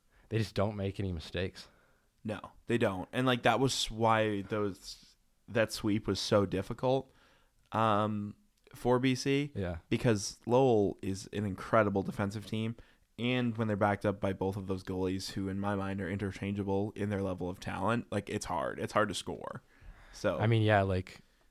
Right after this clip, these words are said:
Speaker 1: I don't know. It's, the other teams don't seem to score many goals against Lowell, but that's a byproduct of this.
Speaker 2: I will say, though, B U put up five on Lowell, which I think
Speaker 1: Oh,
Speaker 2: is
Speaker 1: they
Speaker 2: the
Speaker 1: did?
Speaker 2: most they've, they've,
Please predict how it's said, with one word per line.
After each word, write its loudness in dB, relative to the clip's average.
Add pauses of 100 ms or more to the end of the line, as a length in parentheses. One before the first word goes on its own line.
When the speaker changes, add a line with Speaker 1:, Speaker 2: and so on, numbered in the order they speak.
(1080)
Speaker 1:
I 2
don't 4
know. 2
It's, -4 (720)
the 4
other 8
teams 2
don't 2
seem 0
to -4
score -4 (400)
many 0
goals -2
against -4
Lowell, -6 (640)
but -2
that's 4
a -8
byproduct 0
of -12
this. -6 (300)
Speaker 2:
I 0
will 6
say, 6
though, 6
B 0
U 6
put 2
up 0
five -4
on -8
Lowell, -4
which -2
I 0
think 0
Speaker 1:
Oh, 6
Speaker 2:
is 4
Speaker 1:
they 4
Speaker 2:
the 2
Speaker 1:
did? 4
Speaker 2:
most 2
they've, 2 (280)
they've, 0